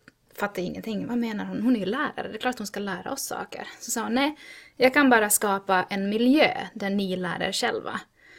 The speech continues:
Och det på något sätt låter lite högfärdigt nu, men alltså, det är väl det som är grejen. De behöver, de är inte kanske beroende av oss fysiskt i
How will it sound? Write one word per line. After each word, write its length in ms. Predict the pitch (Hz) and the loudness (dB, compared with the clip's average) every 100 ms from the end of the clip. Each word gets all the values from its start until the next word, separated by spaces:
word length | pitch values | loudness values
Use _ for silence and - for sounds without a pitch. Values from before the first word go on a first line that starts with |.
| - _ | -20 _
Och 120 | - 233 | 0 4
det 200 | 302 254 | 6 4
på 120 | 208 | 0
något 160 | 190 | -2
sätt 280 | 180 - - - | -4 -8 -10 -8
låter 260 | 196 185 170 | -6 -4 -6
lite 200 | - - | -8 -6
högfärdigt 360 | 175 - - | -4 -4 -2
nu, 120 | 220 | 0
men 160 | 220 196 | 0 0
alltså, 280 | 196 196 202 - | 0 0 -2 -6
det 220 | - 220 220 | -14 0 2
är 60 | |
väl 160 | 220 226 | 2 6
det 200 | 285 247 | 6 6
som 240 | - 190 | 2 0
är 320 | 190 170 175 - | 0 -2 -4 -2
grejen. 540 | 214 214 196 151 170 - - | 2 4 2 -2 -6 -10 -16
De 260 | - 226 226 | -6 -4 -2
behöver, 400 | 226 220 247 214 | -2 2 2 0
de 120 | 214 226 | 0 0
är 80 | |
inte 260 | 254 196 - | 2 0 -4
kanske 260 | 202 196 196 | -6 -4 0
beroende 580 | 220 277 240 190 180 - | 2 4 2 4 2 4
av 220 | 196 190 | 2 2
oss 340 | 190 - - - - - - - _ - | 0 0 0 -4 -20 -20 -20 -20 _ -4
fysiskt 560 | 277 233 - 220 - - | 2 4 4 0 -2 -4
i 260 | 214 175 | -4 -4